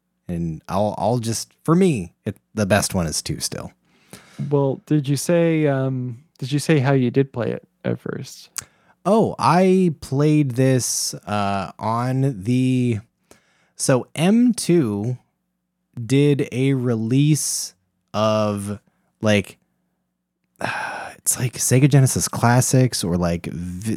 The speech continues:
Speaker 1: Sega Vintage Collection or something like that. And it's Streets of Rage one, two, and three. And I played it on the Xbox. Well,
Speaker 2: Oh,
Speaker 1: on
Speaker 2: okay.
Speaker 1: my, on my Series X, but it was released on the Xbox three sixty. So it's part of backwards compatibility.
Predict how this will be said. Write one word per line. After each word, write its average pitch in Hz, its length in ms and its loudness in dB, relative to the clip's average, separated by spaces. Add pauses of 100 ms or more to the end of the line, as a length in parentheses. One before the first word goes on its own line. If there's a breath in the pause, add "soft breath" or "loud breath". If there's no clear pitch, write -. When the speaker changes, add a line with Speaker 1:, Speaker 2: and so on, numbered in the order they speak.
(120)
Speaker 1:
Sega 131 420 0
Vintage 113 560 0
Collection 120 520 2
or 95 80 0
something 120 320 0
like 117 220 -2
that. 113 280 0
And - 400 -8
it's 123 100 0
Streets 147 220 2
of 135 80 0
Rage 127 220 2
one, 120 280 2
two, 123 180 0
and 98 120 -2
three. 95 480 -2 (300 soft breath)
And 101 120 -2
I 104 40 4
played 120 360 0
it 113 320 0
on 95 280 -2
the 85 120 -2
Xbox. - 600 -8 (180)
Well, 98 220 -2
Speaker 2:
Oh, 240 60 -2
Speaker 1:
on 110 180 2
Speaker 2:
okay. 107 40 4
Speaker 1:
my, 101 420 2
on 151 280 2
my 135 180 4
Series 117 400 2
X, 101 300 0
but 117 160 -2
it 107 80 -2
was 107 180 -6
released 120 800 0 (400)
on 120 100 0
the 117 100 2
Xbox 98 400 -2
three 87 160 -4
sixty. - 440 -8
So 101 160 -4
it's 98 100 -4
part 107 200 2
of 82 40 -4
backwards 85 340 -4
compatibility. - 680 -10